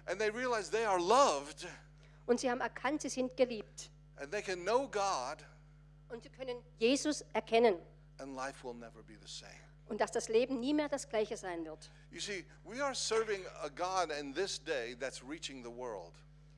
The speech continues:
Speaker 2: Wir haben heute einen Gott, der die Welt erreichen möchte.
Speaker 1: So today, I, I want to kind of stretch the name of the church.
Speaker 2: Und heute möchte ich sozusagen den Namen der Gemeinde ein bisschen strecken.
Speaker 1: Not just a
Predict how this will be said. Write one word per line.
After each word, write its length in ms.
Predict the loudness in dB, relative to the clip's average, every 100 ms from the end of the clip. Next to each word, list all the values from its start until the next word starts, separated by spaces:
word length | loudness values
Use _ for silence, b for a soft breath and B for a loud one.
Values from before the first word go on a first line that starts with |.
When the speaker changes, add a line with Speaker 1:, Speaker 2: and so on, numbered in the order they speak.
| -16 -2
Speaker 2:
Wir 240 | 0 4
haben 320 | 4 4 4
heute 200 | 2 4
einen 240 | 2 2 0
Gott, 160 | 0
der 80 | 0
die 240 | -2 -2 4
Welt 300 | 6 4 0
erreichen 420 | -4 -4 -4 -6
möchte. 320 | -6 -10 -12 -16 -20 -20 b b b -12
Speaker 1:
So 120 | -12
today, 480 | -10 -6 0 0 0 -10 B B B B
I, 240 | -2 2 2
I 60 |
want 200 | 4 2
to 0 |
kind 240 | 0 0 2
of 60 |
stretch 640 | 0 -2 0 2 2 2 0
the 100 | -4
name 500 | 0 0 0 -2 -4 -2
of 180 | -2 -2
the 80 |
church. 580 | -10 -6 -6 -6 -10 -10 -18 -20 b b b
Speaker 2:
Und 160 | 0 6
heute 260 | 8 8 8
möchte 320 | 6 4 -4
ich 180 | -4 -2
sozusagen 600 | -2 -2 2 2 2 0
den 160 | 0
Namen 420 | 6 6 6 2 -2
der 120 | -2
Gemeinde 500 | 4 6 8 8 8
ein 140 | 6
bisschen 440 | 4 0 2 4 2 -4
strecken. 600 | -8 -6 -6 -6 -4 -4 -6 -18 -6
Speaker 1:
Not 240 | -4 -2
just 300 | -4 -6
a 40 | -8